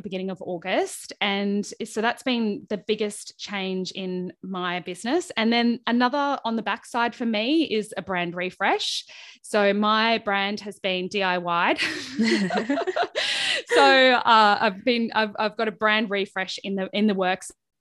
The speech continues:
Speaker 1: at the moment. So that's, uh, coming through as well.
Speaker 2: Awesome. Lots of exciting things happening. And I, I love, uh, seeing people implement group projects, bec-, uh, sorry, group programs, because it means that you can help more people, uh, you know, because there's only so many, t-,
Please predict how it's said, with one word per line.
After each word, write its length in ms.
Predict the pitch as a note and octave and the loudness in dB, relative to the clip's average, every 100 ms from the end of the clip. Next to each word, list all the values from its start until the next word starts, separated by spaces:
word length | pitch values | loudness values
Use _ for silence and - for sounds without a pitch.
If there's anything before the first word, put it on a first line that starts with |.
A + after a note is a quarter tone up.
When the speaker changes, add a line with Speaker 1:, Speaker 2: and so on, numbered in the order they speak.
| _ _ | _ _
Speaker 1:
at 80 | - | -8
the 60 | F#3+ | -4
moment. 320 | F3+ F3+ E3+ | -2 -2 -4
So 160 | - | -4
that's, 460 | G3 G#3 - - - - | 0 0 -2 -6 -8 -4
uh, 160 | F#3 | -2
coming 280 | E3 G3 E3+ | -4 -4 -4
through 200 | E3 E3+ | -4 -6
as 100 | E3 | -6
well. 300 | - C#3+ - D3+ _ _ _ _ _ _ - _ A#3 | -4 -6 -6 -16 _ _ _ _ _ _ -20 _ 0
Speaker 2:
Awesome. 320 | C4+ C#4 F#3 | 2 2 2
Lots 240 | G3 - | 2 2
of 40 | A3 | -2
exciting 480 | - G3 F#3 F#3 | 0 -2 0 0
things 440 | F#3 F3+ F3+ F3+ F#3 | -2 -4 -2 -2 -2
happening. 520 | - - - F#3+ D4+ | -4 -4 -2 2 4
And 100 | C4 | 4
I, 160 | A3 G#3+ - | 2 0 0
I 60 | F#3+ | 4
love, 300 | F#3 F#3 F#3 | 4 2 -2
uh, 300 | E3 E3 E3+ - - _ | -2 -2 -6 -12 -20 _
seeing 180 | F3+ F3+ | -2 -2
people 280 | F3+ F3+ | -2 -2
implement 400 | - E3+ F3+ E3 - _ _ | -2 -2 -2 -4 -6 _ _
group 240 | E3 D#3+ | 0 0
projects, 500 | - D#3 D#3+ E3+ - - | 0 -4 0 -2 -4 -4
bec-, 220 | F3 - _ - | -4 -4 _ -2
uh, 180 | E3+ D#3+ | 0 2
sorry, 280 | F3+ D#3+ | 2 0
group 220 | E3+ F3 - | 2 0 0
programs, 440 | D#3+ E3 E3+ F3+ | -4 -2 -6 -2
because 560 | F#3 F3 F3 E3+ E3 - - - _ | -4 0 0 0 -2 -12 -20 -20 _
it 100 | F#3+ | 2
means 180 | F#3 G3 | 2 0
that 40 | |
you 80 | A3 | -2
can 100 | G3 | -4
help 200 | F3 - | -4 -4
more 100 | F3+ | -4
people, 560 | - F3 F3+ F3+ F#3 _ _ | -4 -6 -2 -4 -6 _ _
uh, 320 | F3+ E3+ E3 - _ _ | -2 -2 -2 -6 _ _
you 80 | F#3 | 2
know, 220 | D#3+ G#3+ - | 2 0 0
because 220 | G#3+ G3+ | -2 2
there's 140 | F#3 G3 | 0 2
only 180 | G3 | 0
so 120 | F#3+ F#3+ | 0 0
many, 180 | F#3 | 0
t-, 120 | F3+ | -4